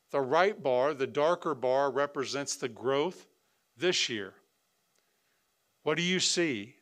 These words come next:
This is nationwide. In mathematics, you see that the middle and older students are tending to struggle more in mathematics than in literacy. So it's kind of an inverse,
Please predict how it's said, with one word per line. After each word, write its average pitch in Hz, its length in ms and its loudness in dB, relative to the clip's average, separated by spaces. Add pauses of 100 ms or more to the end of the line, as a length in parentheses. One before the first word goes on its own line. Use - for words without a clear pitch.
This 131 140 -4
is 131 100 -4
nationwide. 156 540 -2 (600)
In 117 160 -14
mathematics, 170 760 2
you 170 80 -6
see 160 320 -2
that 151 200 -2
the 156 100 0
middle 160 360 0
and 160 80 -2
older 190 420 4
students - 760 -4 (640)
are 123 80 -6
tending 143 360 -6
to 123 80 -4
struggle 143 540 -2
more 135 300 -2
in 127 80 -8
mathematics 123 840 -2
than 143 400 -2 (720)
in 131 180 -10
literacy. 180 400 0
So 135 240 -2
it's - 140 -6
kind 165 240 -2
of 175 100 -2
an 165 140 -2
inverse, 156 800 -2